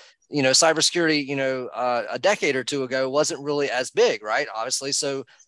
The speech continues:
uh, a lot of us did it on the side. And so, a-, and, and knowing how networks work and knowing how systems work and how Windows works, especially, uh, definitely can, uh, improve your, um,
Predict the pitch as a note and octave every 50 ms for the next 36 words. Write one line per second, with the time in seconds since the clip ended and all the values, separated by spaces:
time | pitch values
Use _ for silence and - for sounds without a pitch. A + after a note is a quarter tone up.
0 | _ _ _ _ - B2 A#2+ A#2 F#2 A2 B2 B2+ C3 C#3 D3 D3+ C3+ C#3+ C3+ -
1 | - - C#3+ C3 C3+ - - - B2 B2+ A#2 A2+ A2 - - F3+ A#3 E3 C3 G#2+
2 | G#2+ G#2 G#2 - - A#2 B2 B2 B2 - - C#3+ C#3 C3+ C3 C3 B2 A#2+ A#2 _
3 | _ _ _ _ _ _ _ _ - B2 C3 B2+ - - C#3+ C#3 C3+ C3 C3 B2
4 | - - C3+ C3+ C3+ C3+ C#3 D3+ F#3 A3+ A#3 A3 G3 F3 F3 F3 D#3 D3 D#3 D3+
5 | D3 D#3+ D3 B2 - - C#3+ C#3 C3+ C3+ - B2 A#2+ A#2+ A#2 B2+ C3+ C#3 C3 C3
6 | C3 B2 - - C3+ B2 - B2 A#2+ A#2 - - A#2+ A#2 A#2 A2+ - A2 G2+ G2
7 | G#2 A2 A#2 B2+ C3 C3 A#2 A2 - A2+ A2 G#2+ - - - - - D#3 E3 D#3+
8 | - - B2 A2+ G#2+ G2+ G#2 _ _ - _ _ _ _ - - A2 A2 G#2+ G#2
9 | G#2+ G#2+ B2+ C3 C3+ C3 - D3 C3+ B2+ B2 A#2 A2 - - A#2 A2 G#2+ G#2 F#2
10 | - G2+ A2 G#2 G2+ F#2+ F2 A2+ G2+ - - - - C3 C3+ C3+ C3+ C3 B2 A#2
11 | A#2+ A#2+ A#2+ A#2 A2+ A2 A2+ F2 - F#2+ G#2+ G#2+ G#2 G#2 G2+ G2 G2 F#2+ F#2+ G2